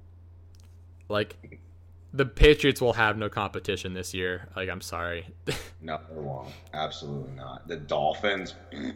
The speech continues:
Speaker 2: the
Speaker 1: Dolphins are
Speaker 2: Bills.
Speaker 1: gonna be bad. The Bills are gonna be bad. The Jets,
Speaker 2: I
Speaker 1: like,
Speaker 2: think the Jets could, uh, possibly get close to beating them once.
Speaker 1: do they maybe get eight and, like, I don't,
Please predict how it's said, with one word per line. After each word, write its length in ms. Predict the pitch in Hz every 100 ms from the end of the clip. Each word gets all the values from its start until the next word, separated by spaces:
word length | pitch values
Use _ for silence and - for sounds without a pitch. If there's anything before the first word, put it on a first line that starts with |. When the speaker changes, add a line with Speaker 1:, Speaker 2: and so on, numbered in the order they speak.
| -
Speaker 2:
the 120 | 131
Speaker 1:
Dolphins 300 | 135 143 143
are 80 | 151
Speaker 2:
Bills. 60 | 147
Speaker 1:
gonna 80 |
be 100 | 131
bad. 240 | 117 107 107
The 80 | 113
Bills 160 | 139 135
are 40 |
gonna 80 | 117
be 20 | 107
bad. 320 | 98 95 - - -
The 100 | 120
Jets, 360 | 107 127 - -
Speaker 2:
I 60 |
Speaker 1:
like, 140 | 131 123
Speaker 2:
think 100 | -
the 60 |
Jets 320 | 120 120 -
could, 160 | 135 117
uh, 240 | 107 98 - -
possibly 680 | - 78 82 - 92 92 90
get 220 | 82 80
close 380 | - 85 80 76
to 100 | -
beating 360 | 78 82 80 80
them 160 | 76
once. 420 | 73 73 - - - -
Speaker 1:
do 140 | 127 127
they 100 | 127
maybe 240 | 127 127
get 200 | 123 120
eight 160 | 120 101
and, 100 | 107
like, 180 | 117
I 60 | 113
don't, 160 | 127